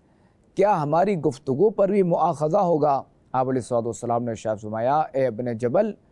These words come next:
تیری ماں تجھے روئے، لوگوں کو اوندھے منہ جہنم میں ان کی زبانوں کی کاٹی ہوئی کھیتی یعنی گفتگو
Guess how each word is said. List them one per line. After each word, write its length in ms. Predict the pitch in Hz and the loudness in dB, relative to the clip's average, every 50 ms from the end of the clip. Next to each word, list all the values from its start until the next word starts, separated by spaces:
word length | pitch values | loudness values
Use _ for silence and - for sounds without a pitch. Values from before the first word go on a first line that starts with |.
| _ _ _ _ _ _ _ _ - | _ _ _ _ _ _ _ _ 0
تیری 260 | 165 170 180 185 185 | 2 2 4 4 2
ماں 340 | 160 123 127 143 170 202 220 | 2 0 0 0 2 2 2
تجھے 380 | 196 - 180 160 143 170 165 151 | 2 2 2 2 2 2 2 4
روئے، 400 | 135 151 175 185 165 135 113 - - _ _ _ _ - 131 | 4 4 4 4 4 2 0 -2 -6 _ _ _ _ -10 -6
لوگوں 420 | 127 131 143 156 170 175 202 196 | -2 0 2 2 2 2 2 0
کو 160 | 180 180 165 147 | 2 0 0 0
اوندھے 360 | 151 160 170 180 175 190 180 | 0 0 0 2 2 2 2
منہ 220 | 156 156 170 170 165 139 | 2 0 0 0 0 0
جہنم 460 | 151 127 120 135 151 170 196 202 180 | -2 -2 -2 -2 -2 0 0 0 0
میں 200 | 156 139 123 104 - _ _ _ _ _ _ _ _ _ _ _ _ _ _ _ _ _ - | 0 0 -2 -4 -6 _ _ _ _ _ _ _ _ _ _ _ _ _ _ _ _ _ 0
ان 240 | 202 240 254 233 - | 2 2 2 0 0
کی 260 | - 196 180 165 151 123 | 2 2 2 4 2 0
زبانوں 520 | 110 98 127 135 135 139 147 160 175 170 156 | -2 -2 -2 0 0 0 0 0 0 -2 -4
کی 200 | - - 151 135 - _ | -2 -2 -4 -4 -4 _
کاٹی 400 | - 135 135 131 - 156 143 135 | -2 -2 -2 -2 -2 -2 -2 -2
ہوئی 180 | 120 127 139 131 | 0 -2 -4 -6
کھیتی 580 | - - - 123 120 - - 156 175 208 202 - - - | -6 -6 -4 -4 -4 -4 -2 0 0 0 0 -4 -6 -6
یعنی 280 | 139 123 127 143 139 135 120 | -6 -6 -6 -6 -6 -6 -6
گفتگو 680 | 101 123 113 - - - 123 120 113 107 120 127 139 151 | -6 -6 -8 -10 -10 -8 -8 -6 -6 -4 -4 -4 -4 -4